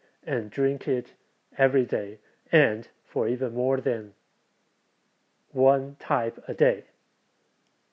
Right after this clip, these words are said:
Well, on the other hand, for the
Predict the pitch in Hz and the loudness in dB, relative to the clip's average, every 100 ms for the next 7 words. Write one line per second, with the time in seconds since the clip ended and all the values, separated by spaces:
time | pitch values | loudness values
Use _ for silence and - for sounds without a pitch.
0 | _ _ _ _ _ _ _ _ _ _ | _ _ _ _ _ _ _ _ _ _
1 | _ _ _ - 139 135 127 139 165 180 | _ _ _ -6 -2 -2 2 4 6 4
2 | 147 156 127 - 135 120 110 120 107 | 2 0 -2 -4 -2 0 -2 -4 -6